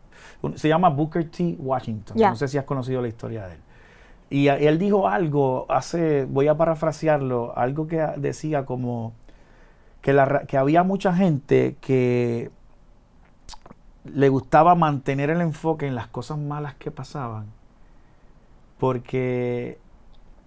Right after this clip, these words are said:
Speaker 1: si tú enfocas y sigues de, hay gente que s-, vive de eso.
Speaker 2: Sí.
Speaker 1: Hay gente que si arreglan ese problema, se quedan sin trabajo.
Speaker 2: Ujú.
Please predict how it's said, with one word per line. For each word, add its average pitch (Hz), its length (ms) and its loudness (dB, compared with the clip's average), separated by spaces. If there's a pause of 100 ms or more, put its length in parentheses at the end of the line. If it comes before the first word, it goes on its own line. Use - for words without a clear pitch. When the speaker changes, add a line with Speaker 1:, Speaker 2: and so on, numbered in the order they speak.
(640)
Speaker 1:
si - 340 -4
tú 139 200 -2
enfocas 160 440 0
y 139 60 0
sigues 160 380 0
de, 185 160 -2 (100)
hay 143 120 2
gente 170 340 -2
que - 120 -6
s-, - 180 -12 (440)
vive 180 600 2
de 160 220 0
eso. 190 240 -8 (640)
Speaker 2:
Sí. 233 220 -2 (500)
Speaker 1:
Hay 135 160 -4
gente 180 300 0
que 156 120 4
si 151 160 2
arreglan 175 500 4
ese 196 180 0
problema, 139 640 0
se 156 120 -4
quedan 170 180 0
sin 175 160 -2
trabajo. 147 480 -2 (760)
Speaker 2:
Ujú. 254 360 2